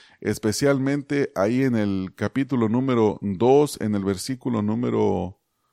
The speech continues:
ocho, hermanos, vayan al capítulo dos, versículo ocho, donde dice, "Piedra de tropiezo y roca que hace cas-, caer, porque tropiezan en la palabra, siendo desobedientes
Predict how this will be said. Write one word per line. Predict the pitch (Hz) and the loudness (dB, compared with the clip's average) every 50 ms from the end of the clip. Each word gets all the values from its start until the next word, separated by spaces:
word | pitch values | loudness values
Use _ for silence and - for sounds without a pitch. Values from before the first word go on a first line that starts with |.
| _ _ _ _ _ _ | _ _ _ _ _ _
ocho, | - - 131 151 - - 180 170 | 0 2 2 2 0 -2 -4 -4
hermanos, | 160 156 156 151 156 - 160 139 | -4 -4 -6 -6 -8 -8 -10 -8
vayan | 107 107 117 117 120 | -8 -6 -6 -4 -4
al | 117 101 | -6 -6
capítulo | - 101 98 - 110 110 107 110 101 | -6 -6 -6 -6 -8 -8 -6 -4 -4
dos, | 92 110 113 98 | -2 -2 -2 -4
versículo | 95 95 - 131 113 - 107 104 107 | -4 -6 -6 -6 -6 -2 0 2 2
ocho, | 113 123 - - 135 | 2 0 -2 -2 -4
donde | 117 107 104 107 | -2 -2 -2 -4
dice, | 107 117 120 - 143 135 127 - _ _ _ _ _ _ _ _ _ _ _ _ | -4 -4 -4 -2 -2 -2 -4 -4 _ _ _ _ _ _ _ _ _ _ _ _
"Piedra | - 131 143 160 175 175 | 2 2 4 4 4 2
de | 160 156 | 0 0
tropiezo | - - 131 123 - - 127 131 131 - - 123 | 0 -2 -4 -2 -2 -2 -2 -2 -2 -2 -2 -4
y | |
roca | 104 101 117 127 - 143 107 | -2 -2 -2 -4 -4 -4 -6
que | - 117 113 | -2 -2 0
hace | 113 123 123 - 143 127 | 0 -2 -2 -6 -8 -8
cas-, | - 110 98 95 - - - _ | -6 -6 -8 -6 -8 -12 -18 _
caer, | - - 101 95 101 120 117 104 - - - _ _ _ _ _ _ _ _ _ _ _ _ - | -6 -4 -2 0 0 0 0 -2 -4 -6 -14 _ _ _ _ _ _ _ _ _ _ _ _ -10
porque | - 95 - 120 | -8 -8 -8 -6
tropiezan | - 127 120 117 - - 160 180 170 - 190 185 | -4 -2 -2 -2 0 0 0 0 0 -2 -4 -2
en | 147 | -2
la | 123 110 104 - | 0 -2 -2 0
palabra, | - 101 95 92 95 104 110 104 90 80 78 78 _ _ _ _ _ _ _ _ _ | 0 0 2 2 2 0 0 -2 -4 -6 -10 -12 _ _ _ _ _ _ _ _ _
siendo | - - - 139 147 165 170 160 | -14 -6 -2 -2 0 0 2 2
desobedientes | 135 120 - - 117 98 95 95 101 113 120 135 143 - 156 151 147 - | 0 0 0 0 0 0 0 0 0 -2 -2 -2 -4 -4 -6 -6 -6 -8